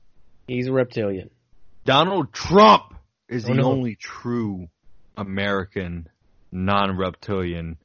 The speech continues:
Speaker 2: drain the swamps, build the wall, true earthling.
Speaker 1: But he's getting impeached by the reptilians.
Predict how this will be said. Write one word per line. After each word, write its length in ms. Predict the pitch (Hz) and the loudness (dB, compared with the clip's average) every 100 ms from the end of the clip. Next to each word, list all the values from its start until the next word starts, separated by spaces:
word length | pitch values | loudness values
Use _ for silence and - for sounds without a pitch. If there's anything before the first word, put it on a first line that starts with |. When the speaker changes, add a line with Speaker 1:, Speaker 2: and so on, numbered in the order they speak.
| _ _ | _ _
Speaker 2:
drain 480 | 98 104 117 131 123 | -8 0 4 4 4
the 120 | 104 | 0
swamps, 720 | 92 - - 107 104 95 90 | -4 -10 0 4 4 4 0
build 460 | 104 101 117 135 117 | -8 -2 4 4 4
the 80 | 113 | 0
wall, 760 | 98 98 104 107 98 85 - _ _ _ | -2 2 6 6 6 2 -4 _ _ _
true 680 | - - - 120 113 92 87 - _ - _ _ | -20 -14 -4 -2 0 -2 -8 -16 _ -20 _ _
earthling. 580 | 98 104 95 85 80 85 - _ - - | -2 -2 -2 -10 -12 -14 -20 _ -20 -18
Speaker 1:
But 240 | 104 104 113 | -12 -4 -2
he's 140 | 117 | 0
getting 180 | 117 110 | -2 -2
impeached 480 | 107 98 120 123 - | -4 -4 -4 -4 -4
by 160 | 117 117 | -2 0
the 80 | |
reptilians. 720 | 113 117 - 85 87 78 - | 0 -2 -2 -4 -6 -14 -20